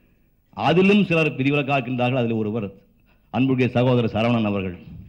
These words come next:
ஐம்பது ஆண்டுகளுக்கு மேலாக அந்த நிறுவனத்தை நிர்வகித்து இன்னும் தொடர்ந்து படங்களை எடுத்து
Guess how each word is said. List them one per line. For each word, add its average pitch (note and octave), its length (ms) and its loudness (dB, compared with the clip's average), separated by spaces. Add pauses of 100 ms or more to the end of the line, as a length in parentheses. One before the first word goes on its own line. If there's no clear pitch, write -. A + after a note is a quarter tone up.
(960)
ஐம்பது G3 400 4
ஆண்டுகளுக்கு G3 480 2
மேலாக E3 340 2 (720)
அந்த C3 140 0
நிறுவனத்தை E3+ 400 2
நிர்வகித்து D3 540 0 (280)
இன்னும் E3 420 2
தொடர்ந்து D3 280 0
படங்களை C3+ 340 0
எடுத்து B2+ 340 -2